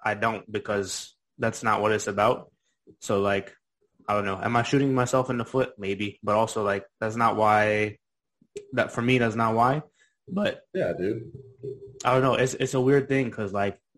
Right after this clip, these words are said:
Speaker 1: you kinda feel, I think the term that was used was, um, like, legit bait, where it's like, you have to get an enticing title and thumbnail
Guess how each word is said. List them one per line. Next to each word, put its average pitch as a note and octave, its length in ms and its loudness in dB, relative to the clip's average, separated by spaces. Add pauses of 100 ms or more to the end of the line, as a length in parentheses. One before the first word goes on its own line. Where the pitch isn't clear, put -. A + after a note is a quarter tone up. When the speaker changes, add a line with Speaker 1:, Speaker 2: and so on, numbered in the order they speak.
(140)
Speaker 1:
you A#2 160 -2
kinda A2+ 280 0
feel, A2+ 580 2 (420)
I A2+ 80 -4
think C#3+ 220 -4
the C#3+ 80 -2
term C3 280 2
that A#2 120 2
was A2+ 160 2
used A#2 320 2
was, G#2 400 0
um, G2 580 -2 (580)
like, F#2 160 -6 (140)
legit A2+ 540 0
bait, F#2+ 260 -2 (240)
where G2+ 160 -2
it's G2 180 -4
like, G2 320 0 (200)
you A#2+ 100 4
have A#2 200 4
to B2 80 2
get B2 220 0
an A2+ 120 -4
enticing A#2 720 -2 (220)
title G#2+ 500 2
and G2 140 -6
thumbnail G#2 600 -2